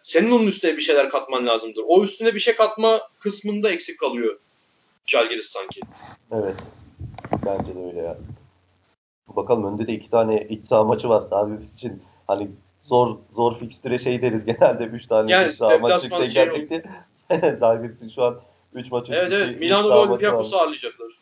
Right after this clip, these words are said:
Speaker 2: Aynen öyle. Bakalım zor bir fikstür bekliyor onları <laughs> iç sahada.
Speaker 1: <laughs> Neyse. Eklemek istediğim bir şey var mı abi? Herhangi
Speaker 2: Yok.
Speaker 1: bir konuda.
Speaker 2: Şu an için kalmadı ya. Konuştuk zaten her şeyi.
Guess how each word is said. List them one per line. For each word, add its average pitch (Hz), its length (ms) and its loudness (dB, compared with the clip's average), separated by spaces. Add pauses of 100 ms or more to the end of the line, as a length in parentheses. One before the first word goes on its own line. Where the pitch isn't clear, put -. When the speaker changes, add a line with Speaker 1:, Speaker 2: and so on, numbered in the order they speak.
(200)
Speaker 2:
Aynen 104 460 -10
öyle. 101 180 -12
Bakalım 107 360 -6 (280)
zor 107 240 0
bir 107 60 -12
fikstür 107 400 -12
bekliyor 101 420 -6
onları - 420 -10
<laughs> - 0 -
iç 101 120 -16 (100)
sahada. 98 260 -4 (280)
Speaker 1:
<laughs> - 160 -10 (2000)
Neyse. - 360 -8 (1000)
Eklemek 220 360 0
istediğim 240 280 -6
bir 233 40 -10
şey 240 120 4
var 247 140 4
mı 185 80 0
abi? 151 180 0 (320)
Herhangi 151 260 0
Speaker 2:
Yok. 147 140 -2
Speaker 1:
bir 135 100 -16
konuda. 117 220 -10 (1400)
Speaker 2:
Şu 156 120 4
an 101 180 2
için 120 340 -12 (200)
kalmadı 92 440 0
ya. 90 300 -4
Konuştuk 90 480 -12
zaten 92 340 -4
her 85 220 -12
şeyi. 92 180 -16